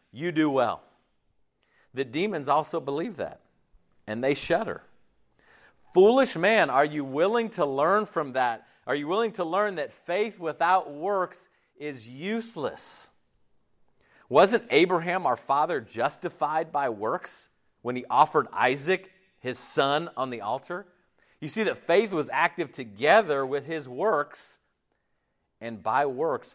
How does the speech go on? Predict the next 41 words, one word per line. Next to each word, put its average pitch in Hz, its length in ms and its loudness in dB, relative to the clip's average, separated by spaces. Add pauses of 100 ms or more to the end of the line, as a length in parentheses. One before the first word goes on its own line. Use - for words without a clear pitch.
faith 143 320 -8
was 113 160 -6
perfected. - 800 -14 (880)
So 170 180 10
the 135 120 4
scripture 165 500 2
was 147 180 2
fulfilled 139 540 0
that 113 100 -12
says, 117 320 -4
"Abraham 170 540 -2
believed 123 480 -6
God, 87 420 -4
and 98 140 -12
it 101 40 -10
was 95 140 -14
credited 113 360 -6
to 90 40 -8
him 101 180 -12
as 87 140 -12
righteousness. 101 800 -8 (560)
And 127 120 2
he 185 100 6
was 190 120 6
called 185 320 10
God's 175 300 6
friend." 196 520 2 (720)
You 156 120 -8
see 220 180 -2
that 226 140 4
a 170 40 0
man 190 280 0
is 160 140 -6
justified 190 680 0
by 139 200 0
works 170 720 -2 (520)
and 113 200 -12
not 147 240 -2
by 147 140 -2
faith 139 340 -8
alone. 120 420 -8